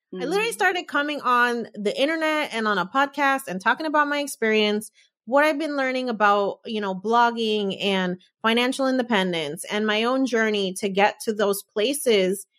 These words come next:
Speaker 1: And that is what people connect with. They connect with the story. They don't connect with the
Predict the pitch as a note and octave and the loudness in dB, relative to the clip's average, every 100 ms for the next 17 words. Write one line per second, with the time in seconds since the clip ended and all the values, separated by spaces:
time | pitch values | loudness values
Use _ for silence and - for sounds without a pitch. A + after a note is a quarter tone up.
0 | _ _ _ - B3 B3+ B3+ B3 G#3+ F#3+ | _ _ _ -4 -2 0 -2 -4 -6 -8
1 | E3+ A3 D4+ F4+ - E4 D4+ A3+ C4+ C4+ | 0 2 2 0 -4 -4 -2 2 2 2
2 | C#4 D#4 C#4+ E4 - C#4 D#3 G#3+ A3 C4+ | 0 0 -2 -2 -2 -4 -2 -2 0 0
3 | D#4 - E4 - B3+ D4 D4 A3+ A3 B3+ | -2 -6 -8 -6 0 2 4 4 2 2
4 | C#4+ D#4 D#4 D#4+ D#4+ | 0 -2 -4 -8 -8